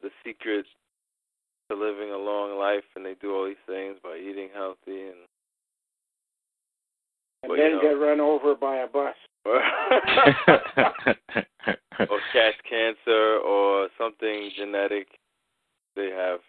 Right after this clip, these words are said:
Speaker 1: what it seems like they don't have any control over.
Speaker 2: No, the system has the means by which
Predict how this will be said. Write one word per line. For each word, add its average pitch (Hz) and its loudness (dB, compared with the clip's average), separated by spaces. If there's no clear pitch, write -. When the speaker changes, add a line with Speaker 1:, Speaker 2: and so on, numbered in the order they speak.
Speaker 1:
what 87 -8
it 92 -12
seems 113 -8
like 92 -6
they 95 -12
don't 98 -10
have 95 -10
any 92 -16
control 92 -8
over. 90 -12
Speaker 2:
No, 175 4
the 156 2
system 170 2
has 156 2
the 143 -2
means 156 0
by 147 4
which 151 0